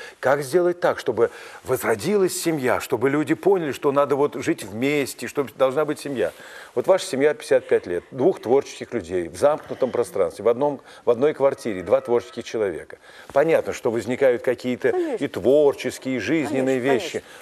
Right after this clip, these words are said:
Speaker 1: но тем не менее пятьдесят пять лет, но это шутка сказать? Кто всё-таки в вашей семье лидер? Николай Николаевич, он руководит?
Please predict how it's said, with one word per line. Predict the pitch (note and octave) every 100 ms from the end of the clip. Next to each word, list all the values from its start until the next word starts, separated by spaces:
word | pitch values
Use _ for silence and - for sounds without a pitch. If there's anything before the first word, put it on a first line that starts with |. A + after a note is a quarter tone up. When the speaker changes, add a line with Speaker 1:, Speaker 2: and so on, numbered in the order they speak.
| -
Speaker 1:
но | C3
тем | E3+ E3
не | E3
менее |
пятьдесят | A#2+ D#3 B2+ D#3 - F#3 F3+
пять | D3 C3+
лет, | F#2 D#2+ -
но | B2
это | B2+ C#3
шутка | - F#3 -
сказать? | - D3 E3 F#3 - _ _ _ _ _ _ _ _ _ _ _ _ _ _ _ _ -
Кто | - D#3
всё-таки | - G#2+ -
в | E2+
вашей | D#2+ -
семье | - E2 D#2
лидер? | C2+ D2 -
Николай | F2+ G2 G2 G#2
Николаевич, | G2 A2+ D3 C3+ -
он | B2
руководит? | B2 F#2+ E2 C#2 B1